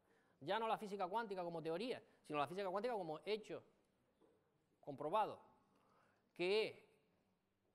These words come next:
siendo, eh, rápido, que es el observador el que hace que una partícula se corporeice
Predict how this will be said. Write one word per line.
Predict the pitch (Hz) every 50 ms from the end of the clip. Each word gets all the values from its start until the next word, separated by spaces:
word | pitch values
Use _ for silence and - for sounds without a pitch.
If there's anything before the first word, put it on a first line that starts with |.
| _ _ _ - -
siendo, | - 160 170 170 165 165 170 165 165 156 156 151 147 147 143 139 131 135 139
eh, | 147 147 143 139 143 143 139 135 151
rápido, | 180 214 226 247 269 285 294 311 - - - - - _ _ _ _ _
que | - 175 170 170 165 160 - -
es | - 202 196 185
el | 214 196
observador | 170 156 143 180 165 160 165 175 208 240 254 285 - -
el | - 175 170 170
que | - 170 170
hace | 196 180 - 202 175
que | 170 175
una | 175 180 180 175
partícula | 165 175 160 - - 220 208 220 220 226 226 220 214 220 - -
se | - - 180 165
corporeice | - - 170 170 160 139 - - 165 156 156 156 175 180 170 - 110 -